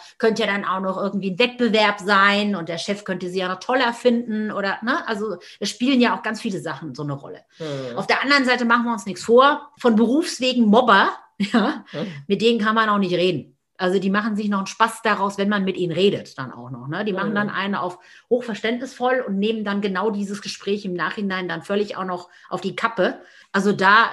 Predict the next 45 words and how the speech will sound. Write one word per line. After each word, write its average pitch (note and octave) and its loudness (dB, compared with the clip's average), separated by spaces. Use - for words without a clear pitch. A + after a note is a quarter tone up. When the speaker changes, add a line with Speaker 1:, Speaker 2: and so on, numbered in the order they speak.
Speaker 1:
wirklich, G#3 -4
bei, E3+ -6
bei G3 2
Mobbern C4 6
von A#3 4
Berufswegen G#3 0
kommst F3+ -10
du E3+ -8
sowieso D#3+ -6
nicht D3+ -6
weit A2+ -12
mit, C3 -8
mit C3+ -8
Reden, B2 -8
ja? D3 -10
Es F#3 -10
ist, E3+ -10
Speaker 2:
Mhm. D#3+ -14
Speaker 1:
aber E3 -2
bei E3+ 0
denen F3+ 2
kommst - -8
du D3 -12
insgesamt E3+ -10
mit D3+ -6
Reden F3+ 0
nicht G3 0
weit. F#3+ 2
Ähm, F#3+ 2
das F3 -8
ist - -10
dann D3+ -8
so. G#2 -16
Okay, A3+ 4
jetzt F3+ 0
reden C#4 2
wir A#3+ 4
aber G#3+ 0
von A#3+ -6
unterschiedlichen C4+ 0
Wahrnehmungen. F#3+ 2
Jetzt D#3 -8
erklär G#3+ 0
mir D4 2
mal C#4 2